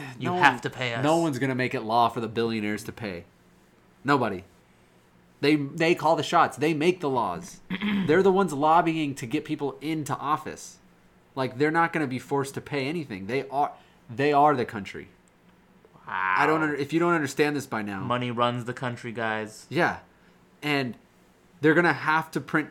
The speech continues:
Speaker 2: more money. And then what's gonna happen? Okay, so you give people who are already financially unsound and uneducated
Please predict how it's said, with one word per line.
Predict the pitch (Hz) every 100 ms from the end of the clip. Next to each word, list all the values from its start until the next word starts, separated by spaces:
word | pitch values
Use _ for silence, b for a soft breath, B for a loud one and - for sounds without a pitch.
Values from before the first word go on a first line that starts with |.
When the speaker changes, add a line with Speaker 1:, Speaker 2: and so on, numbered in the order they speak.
| -
Speaker 2:
more | 143 151
money. | 180 170 - -
And | 151
then | 165
what's | 170 185
gonna | 165
happen? | 156 185 180
Okay, | 156 180 175
so | 170 185 170 - B B _ - -
you | 139 175
give | 175 185 196 -
people | 208 202 143 143
who | 156
are | 147
already | 139 165 180 156
financially | - 143 143 160 160 160 143
unsound | 135 151 139 160 147 117 123
and | 123 -
uneducated | 139 151 139 139 135 113 101 98